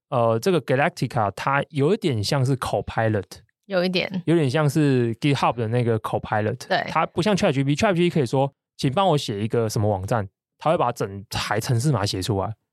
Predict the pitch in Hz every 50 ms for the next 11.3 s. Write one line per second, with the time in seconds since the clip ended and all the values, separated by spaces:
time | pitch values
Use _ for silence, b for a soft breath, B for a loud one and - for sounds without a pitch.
0 | _ _ - - 127 113 - - 180 202 180 135 113 - 120 104 113 107 113 113
1 | 98 101 - 120 - 147 175 160 135 123 123 117 113 131 120 131 143 123 123 165
2 | 170 170 160 156 - - 101 95 - - 143 123 104 101 135 135 131 127 139 139
3 | 143 127 107 123 131 156 151 139 151 131 107 98 117 117 127 147 143 139 127 123
4 | 120 113 120 120 139 127 123 135 123 104 104 - - 123 104 113 117 - - -
5 | - - - 156 - - 120 120 123 110 117 113 113 110 107 104 - 123 101 95
6 | 92 98 120 117 110 110 107 98 - - - 117 95 - _ _ _ _ _ -
7 | 139 131 113 127 127 123 113 - 107 98 - - 131 113 107 - 113 101 110 113
8 | 107 - - 98 90 92 95 92 92 98 - 98 98 131 - - - 120 - -
9 | - - 147 147 165 170 214 - - 208 165 165 185 143 120 127 143 - - 208
10 | 202 - - 156 120 117 135 139 135 131 123 127 123 - 104 98 101 110 110 -
11 | 113 98 92 92 98 98